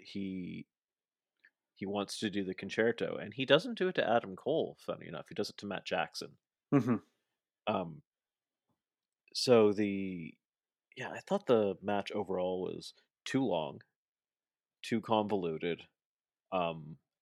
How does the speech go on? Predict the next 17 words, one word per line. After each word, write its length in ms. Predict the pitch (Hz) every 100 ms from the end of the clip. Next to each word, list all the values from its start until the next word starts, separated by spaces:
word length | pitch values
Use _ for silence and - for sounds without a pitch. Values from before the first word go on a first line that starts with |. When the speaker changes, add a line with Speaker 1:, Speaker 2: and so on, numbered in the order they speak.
| _
Speaker 1:
it 140 | 107 92
di-, 100 | 117
I 60 | 113
didn't 240 | 110 113 -
think 180 | 120 117
it 120 | 87
was 320 | 95 87 87 -
very 240 | 92 90
tight. 420 | - 90 90 - _ _ _ _ _ -
Like, 160 | 101
it 80 | 117
was 180 | 98 95 - - -
very, 960 | 110 110 107 101 95 95 87 80 80 - _ _ _ _ _ _ _ _ _ _ _
ju-, 200 | - 98 - - _ -
just 180 | 98 -
seemed 140 | 98
like 160 | 90